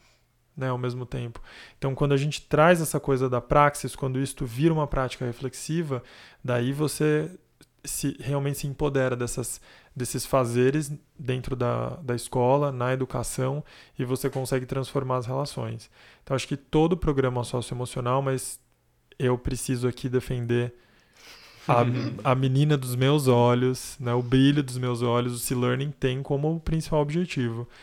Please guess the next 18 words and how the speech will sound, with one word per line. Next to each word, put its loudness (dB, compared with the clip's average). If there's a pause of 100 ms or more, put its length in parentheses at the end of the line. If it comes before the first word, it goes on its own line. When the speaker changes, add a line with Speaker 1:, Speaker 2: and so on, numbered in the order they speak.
(340)
Speaker 1:
É -2
bater 2
no 2
peito 4
e -8
falar, 6
"Olha, 6
galera, 2
vocês, 0
professores -6
e -14
professoras, -8
vocês -4
são -8
engenheiros -4
de -8
bons 0
encontros. -4